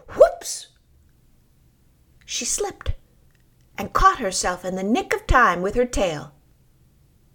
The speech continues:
Then she kept walking. We don't know what happened after that one moment in time, that moment that happened two hundred million years ago.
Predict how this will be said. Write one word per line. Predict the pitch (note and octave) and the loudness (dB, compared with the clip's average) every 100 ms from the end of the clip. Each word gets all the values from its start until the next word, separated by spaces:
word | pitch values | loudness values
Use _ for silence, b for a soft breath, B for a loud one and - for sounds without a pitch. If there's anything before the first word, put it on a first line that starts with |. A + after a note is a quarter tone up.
| _ _ _ _ _ - | _ _ _ _ _ -10
Then | D#3 D3+ | -8 -8
she | - | -8
kept | - B3 - | -8 -8 -8
walking. | F4 F#4+ - - - _ _ _ _ _ _ _ _ _ _ _ _ _ _ _ _ _ _ _ _ _ _ _ | -8 -8 -10 -18 -20 _ _ _ _ _ _ _ _ _ _ _ _ _ _ _ _ _ _ _ _ _ _ _
We | C#4+ D4 | -2 0
don't | D4 D4+ | 0 -4
know | F4 | -4
what | F4+ F#4 | -2 -2
happened | A3 E3 - F3+ | -2 -6 -6 -8
after | F3+ F3 F3+ | -10 -8 -6
that | F3+ - | -6 -6
one | F3 F#3 F#3 F#3 F3+ | -4 -2 -2 -4 -4
moment | F#3 F#3 F3+ E3+ | -2 -2 -6 -10
in | F3+ F3+ | -14 -12
time, | - E3+ E3 G3+ - _ _ _ _ _ _ _ _ _ - | -8 -6 -8 -12 -18 _ _ _ _ _ _ _ _ _ -12
that | - - | -10 -6
moment | F#3+ F#3 E3+ F3 A3 - | -2 0 0 -4 -6 -6
that | A3+ | -4
happened | F3+ F3+ E3+ D#3+ - - | -4 -4 -6 -10 -14 -6
two | F4 E4+ D#4+ - | -2 -2 -4 -2
hundred | A#3 A#3+ B3+ B3+ A#3 | 0 2 2 0 -2
million | E3+ F3+ F#3+ A3 A#3 | -4 -2 -2 -2 -2
years | F#3 F3+ F#3 G3 | -2 -2 -2 -6
ago. | - - - | -6 -6 -8